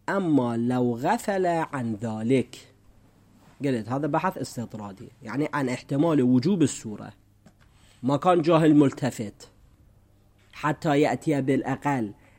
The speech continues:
استنادا إلى أصالة البراءة. لا، أصلاً واحد غافل، أصلاً غافل عن أنه تجب السورة أم لا، والصلاة اللي يم يعرفها صلاة بدون سورة. أو سكن في عمله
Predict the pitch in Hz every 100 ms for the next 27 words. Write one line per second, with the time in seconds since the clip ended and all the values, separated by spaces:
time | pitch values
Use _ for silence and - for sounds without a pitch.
0 | - 147 - - 143 139 139 139 139 139
1 | 131 - 123 - 117 117 135 214 302 202
2 | 277 285 262 254 180 160 294 233 - 117
3 | 107 117 135 156 - _ _ _ _ _
4 | _ _ 226 185 202 180 160 139 139 151
5 | 165 143 - 165 202 202 196 208 202 180
6 | 123 117 113 117 151 - _ _ _ _
7 | _ 165 165 - 196 233 - 185 170 160
8 | 170 151 190 254 - 240 196 220 185 175
9 | 185 131 - 120 107 101 123 - _ _
10 | _ _ _ _ _ _ _ - 143 160
11 | 170 - - 240 262 262 254 247 247 233
12 | 233 - 208 214 208 202 180 185 180